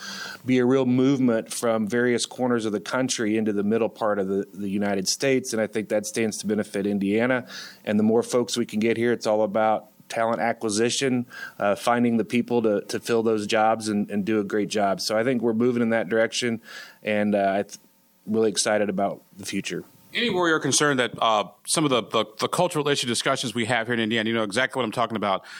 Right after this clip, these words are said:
Speaker 2: uh, can sort of maybe dissuade, you know, some of the talent, some of the people we need to come here, you know, and, uh, make Indiana a much better place?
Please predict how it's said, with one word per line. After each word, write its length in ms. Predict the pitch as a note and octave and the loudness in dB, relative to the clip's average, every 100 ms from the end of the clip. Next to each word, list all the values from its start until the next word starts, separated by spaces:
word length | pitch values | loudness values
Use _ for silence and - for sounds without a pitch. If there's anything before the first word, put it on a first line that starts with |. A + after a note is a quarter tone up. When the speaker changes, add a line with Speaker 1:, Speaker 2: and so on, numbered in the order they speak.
| - - - | -18 -20 -4
Speaker 2:
uh, 200 | - A2 | 0 2
can 140 | C3 | 2
sort 120 | A#2 C3 | 0 2
of 40 | |
maybe 220 | C3 A#2+ | 2 0
dissuade, 560 | A2 - C3 C3 A#2+ A#2+ | 0 -2 0 2 0 -2
you 120 | A#2+ | -4
know, 60 | G#2+ | -4
some 160 | C#3 | -2
of 60 | A#2+ | -2
the 60 | |
talent, 440 | G#2+ B2+ A#2 A2+ G#2 | -2 -2 -2 -2 -4
some 80 | B2 | -4
of 60 | |
the 40 | A2 | -4
people 180 | A#2+ | -4
we 100 | G#2+ | -2
need 200 | A2 A2+ A2 | -2 -2 -4
to 60 | |
come 200 | - A#2+ | -6 -4
here, 320 | A2 A2 F#2+ - - - - - | -2 -2 -2 -6 -18 -20 -20 -6
you 60 | |
know, 140 | G#2+ G#2 | -2 -2
and, 200 | F#2 E2 | -2 -2
uh, 140 | G2+ | -2
make 300 | G2 A2+ A#2+ | 0 -2 -2
Indiana 420 | - B2 A#2+ A2 | -2 0 0 0
a 100 | G2 | -2
much 220 | G2+ G#2+ - | -2 -2 -4
better 160 | G#2 | -6
place? 500 | F#2 G#2 D#2+ - - | -4 -4 -4 -8 -16